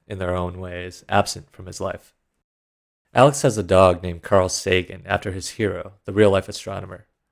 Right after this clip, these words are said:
And the novel opens with the two of them about to head to a rocket festival in the New Mexico desert.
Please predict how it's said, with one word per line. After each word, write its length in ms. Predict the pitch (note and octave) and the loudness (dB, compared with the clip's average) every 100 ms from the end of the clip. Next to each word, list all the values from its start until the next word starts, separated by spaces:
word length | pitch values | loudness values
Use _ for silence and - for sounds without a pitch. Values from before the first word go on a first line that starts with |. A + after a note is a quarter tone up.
| _ _ _ _ | _ _ _ _
And 100 | G#2+ | -2
the 80 | A#2 | 2
novel 280 | A#2 C3 C#3 | 6 6 6
opens 460 | A2+ A2 A2+ G2+ G2+ | 6 4 4 -8 -6
with 120 | - | -6
the 100 | F#2+ | -8
two 260 | - G#2+ | 0 2
of 100 | F2+ | 2
them 320 | F#2 F#2+ F2 F2+ | 4 2 2 -4
about 280 | G2 G2 | -4 -4
to 80 | G2 | -4
head 280 | - G2+ F#2+ | -6 -6 -6
to 200 | - F#2+ | -8 -6
a 40 | F2+ | -2
rocket 440 | F2+ G2 - - - | 0 -2 -4 -12 -12
festival 560 | E2+ - F2+ F#2+ F#2+ | -12 -12 -10 -10 -10
in 100 | G2 | -10
the 80 | F#2+ | -6
New 140 | G2 | -4
Mexico 440 | G2 G2 - - G2 | -4 -6 -8 -8 -8
desert. 460 | F2 F#2 - - | -6 -8 -8 -16